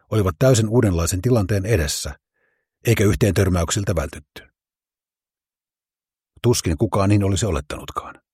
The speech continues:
Miehistön kanssa purjehdittaessa kapteenia silmiin katsoi useampi silmäpari.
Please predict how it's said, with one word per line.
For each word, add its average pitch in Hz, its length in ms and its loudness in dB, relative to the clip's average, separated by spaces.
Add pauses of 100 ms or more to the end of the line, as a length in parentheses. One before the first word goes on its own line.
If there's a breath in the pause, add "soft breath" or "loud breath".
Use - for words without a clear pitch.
(1080)
Miehistön 131 420 4
kanssa 127 360 4
purjehdittaessa 92 800 2 (340 soft breath)
kapteenia 107 500 2
silmiin 101 380 4
katsoi 101 300 0
useampi 87 420 0
silmäpari. 76 640 -4